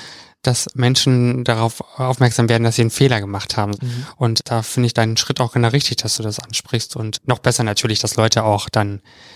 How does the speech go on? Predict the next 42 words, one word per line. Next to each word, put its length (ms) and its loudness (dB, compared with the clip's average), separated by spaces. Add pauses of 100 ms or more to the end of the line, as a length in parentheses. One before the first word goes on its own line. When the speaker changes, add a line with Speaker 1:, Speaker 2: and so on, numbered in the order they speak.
(120)
Speaker 1:
in 220 -2
die 100 0
Bresche 300 -4
springen 380 -2
und 100 -4
sagen, 300 -2
„Pass 240 -8
mal 80 -2
auf, 320 -2 (280)
so 80 -10
kannst 260 0
du 40 -2
nicht 340 -4 (300)
mit 100 0
ihm 140 0
reden.“ 300 2
Das 160 -2
finde 160 -2
ich 120 -8
echt 280 -4
gut 200 -2
und 200 -8 (460)
generell 360 6
ist 80 4
es 140 2
ja 180 4
immer 140 2
schon 180 4
immer 220 4
so, 160 4
ne, 200 6
wer 120 4
schweigt, 580 0
gibt 200 -2
irgendwie 260 4
Recht 260 2
und 60 2
deswegen 400 0
ist 100 -2
es 140 -2
immer 180 2
gut. 340 -2